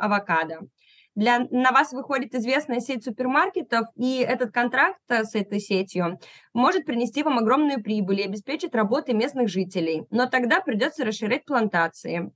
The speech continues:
а это значит лишить соседнюю деревню водоснабжения. Согласитесь вы с таким предложением или откажетесь? Как вы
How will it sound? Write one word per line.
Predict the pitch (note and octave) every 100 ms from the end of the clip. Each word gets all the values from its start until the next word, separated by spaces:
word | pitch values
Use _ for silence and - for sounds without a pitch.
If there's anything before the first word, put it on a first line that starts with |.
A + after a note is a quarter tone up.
| -
а | G3+ G#3+
это | A#3+
значит | A#3+ C#4 D#4+ -
лишить | A3+ A3+ D4+
соседнюю | A3 G#3+ A#3+ B3+ A#3+ G#3+
деревню | F#3+ G#3+ C#4 A3+
водоснабжения. | G#3+ G#3+ G#3+ F#3+ F3 E3+ E3 F3 - - _ _ _ _
Согласитесь | - A#3+ B3 E4+ G4+ F#4+
вы | D4+
с | -
таким | A#3 B3 A3
предложением | A3 G3 G#3 G#3 F#3 F3 F#3
или | B3
откажетесь? | G3 - F3 F3 F3+ F3+ -
Как | G3+ - F#3
вы | F3+